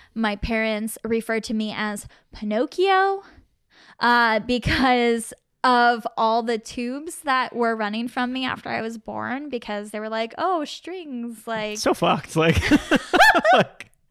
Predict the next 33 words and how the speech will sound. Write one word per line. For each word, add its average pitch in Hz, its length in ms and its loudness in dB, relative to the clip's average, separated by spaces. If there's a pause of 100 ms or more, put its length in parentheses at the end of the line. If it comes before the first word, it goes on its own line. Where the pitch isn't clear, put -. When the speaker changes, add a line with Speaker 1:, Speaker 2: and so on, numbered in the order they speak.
(120)
Speaker 1:
I'm 587 520 -4
glad 285 340 4
you 302 200 4
said 247 340 2
it. 214 220 2 (360)
I 466 240 4
agree. 240 720 -2
Speaker 2:
<laughs> - 40 -4 (380)
Speaker 1:
Um, 269 720 2 (500)
yeah. 262 640 0 (220)
<sighs> - 220 -20
I'm - 760 -6
a - 80 -4
real 494 400 -2
boy. 339 360 -4 (340)
Speaker 2:
Oh. 277 400 4 (400)
Speaker 1:
Um, 311 60 -6
<laughs> - 20 -
so 254 640 2 (1040)
I 330 480 0
still 262 600 -2
have 226 280 -4
scars 233 720 -2
on 226 260 -2
my 214 280 -4
hands 214 640 -8
and 226 160 -4
my 220 160 -2
Speaker 2:
Mm. - 20 -6
Speaker 1:
fingers 240 500 -6
and 226 100 -8
my 220 120 -8
toes 220 640 -10